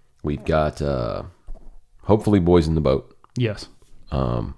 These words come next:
Speaker 1: I don't know who that actor is that's in that, but, uh, definitely a couple, a couple guys that I recognize.
Speaker 2: Yeah, yeah.
Speaker 1: One of them is from, uh, Fantastic Beasts.
Speaker 2: Yeah, uh, Joel Edgerton is in it. I know him.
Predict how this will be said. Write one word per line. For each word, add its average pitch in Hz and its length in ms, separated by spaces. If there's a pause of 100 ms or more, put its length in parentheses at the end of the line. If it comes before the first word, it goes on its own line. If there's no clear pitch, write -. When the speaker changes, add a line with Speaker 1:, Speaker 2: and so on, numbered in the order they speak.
(260)
Speaker 1:
I 69 60
don't 76 80
know 73 120
who 78 120
that 69 260
actor 64 360
is 60 200
that's - 380
in 62 200
that, 55 280
but, - 160
uh, - 200 (400)
definitely 76 240
a - 20
couple, 65 200 (460)
a - 40
couple 95 280
guys 71 360
that 69 100
I 65 40
recognize. 64 600
Speaker 2:
Yeah, 104 260 (260)
yeah. 92 180 (280)
Speaker 1:
One 82 200
of 87 60
them 76 160
is 69 100
from, 65 320
uh, 60 340 (1300)
Fantastic 73 460
Beasts. - 400 (680)
Speaker 2:
Yeah, 143 160
uh, 127 140
Joel 139 300
Edgerton 120 440
is 101 140
in 101 120
it. 101 180
I 113 80
know 117 160
him. 101 400